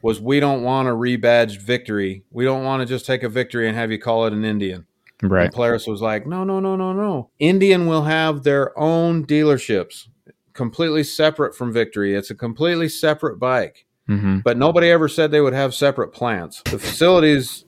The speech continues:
Speaker 1: I mean, they didn't go break ground, you know, have Jack Miller bring in the Caterpillars and go build these giant factories to start making Indians. They just
Speaker 2: Right.
Speaker 1: started building them down the Victory line,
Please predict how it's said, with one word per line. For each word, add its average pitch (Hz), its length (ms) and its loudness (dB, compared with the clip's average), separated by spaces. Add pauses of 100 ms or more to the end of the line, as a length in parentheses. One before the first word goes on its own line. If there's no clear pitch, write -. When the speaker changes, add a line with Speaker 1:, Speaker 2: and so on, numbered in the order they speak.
(120)
Speaker 1:
I 123 60 -8
mean, 120 800 -2
they 101 520 -4
didn't 160 380 0
go 151 160 4
break 131 380 2
ground, 131 600 0
you 120 140 -8
know, 120 140 -2
have 123 200 -4
Jack 123 280 0
Miller 131 200 -2
bring 127 200 0
in 123 100 0
the 110 80 -4
Caterpillars 110 680 0
and 107 120 -2
go 107 380 2 (480)
build 127 220 4
these 113 180 -2
giant 120 320 0
factories 117 540 2
to 104 80 -6
start 110 260 0
making 107 240 -2
Indians. 104 500 -2
They 113 160 2
just 127 320 0
Speaker 2:
Right. 98 200 4
Speaker 1:
started 127 320 4
building 127 240 2
them 120 160 -2
down 120 180 2
the 113 80 -2
Victory 107 380 0
line, 92 320 -8